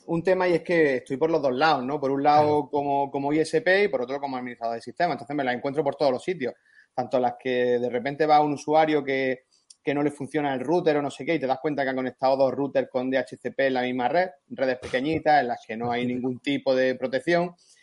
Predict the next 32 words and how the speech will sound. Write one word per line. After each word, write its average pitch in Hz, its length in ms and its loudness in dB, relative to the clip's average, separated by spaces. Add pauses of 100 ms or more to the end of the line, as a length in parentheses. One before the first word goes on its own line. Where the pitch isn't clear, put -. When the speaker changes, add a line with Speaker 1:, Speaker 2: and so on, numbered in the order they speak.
(160)
Speaker 1:
y 127 60 -2
se 143 100 0
ha 135 40 8
liado 139 240 6
allí 139 100 0
la 131 120 2
de 135 100 2
Dios, 185 180 2
con 120 120 -2
lo 113 60 -2
cual 127 140 -2
unas 123 140 -2
máquinas 127 260 -4
tienen 127 220 -6
D 127 80 0
H 120 160 -10
C - 160 -16
P 135 140 0
desde 131 260 0
un 135 500 -4
router, 190 360 4
otras 131 240 0
desde 139 200 2
otro 175 280 4
y 151 40 6
allí 131 200 0
nadie 131 220 -2
se - 180 -6
ve 180 240 0 (400)
y, 143 500 0
y 156 40 4
demás. 175 360 6